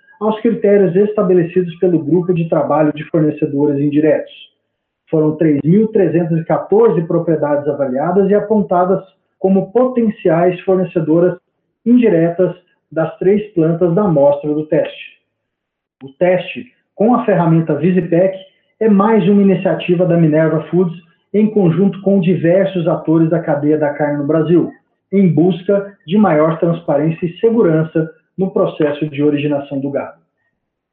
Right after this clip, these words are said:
Já no bioma do Cerrado, possuímos as unidades de Barreto e José Bonifácio em São Paulo, com cem por cento dos fornecedores de dois mil e vinte inseridos no sistema de monitoramento geográfico, e estamos avançando para a cadeia de fornecimento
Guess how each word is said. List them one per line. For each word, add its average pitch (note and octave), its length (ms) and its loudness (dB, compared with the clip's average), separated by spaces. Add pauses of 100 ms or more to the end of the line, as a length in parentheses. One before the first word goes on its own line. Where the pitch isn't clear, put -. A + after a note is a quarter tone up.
(120)
Já C3 260 -2
no E3 140 0
bioma D#3 320 2
do C3+ 140 -6
Cerrado, D3+ 520 -4 (300)
possuímos G3+ 560 2
as F#3+ 140 2
unidades E3+ 440 2
de E3 60 2
Barreto D#3+ 480 0
e F3 40 -2
José E3+ 260 -2
Bonifácio D#3+ 560 0
em E3 80 -4
São F#3 180 -2
Paulo, D3+ 380 -2 (320)
com D#3+ 200 -2 (120)
cem B3 220 2
por G3+ 200 0
cento F#3 240 -2
dos D#3+ 240 -2
fornecedores E3 680 0
de G3 100 -2
dois F#3 220 0
mil D#3+ 120 4
e C3+ 40 -6
vinte F#3 280 -2 (460)
inseridos G3 640 0
no F3 280 2
sistema F3+ 440 -2
de D#3+ 80 -2
monitoramento E3 720 0
geográfico, E3 600 -2 (340)
e D3+ 80 2
estamos F#3+ 400 0
avançando G3+ 760 0
para D#3+ 200 0
a - 60 -4
cadeia D#3+ 300 0
de - 100 -10
fornecimento E3+ 680 -2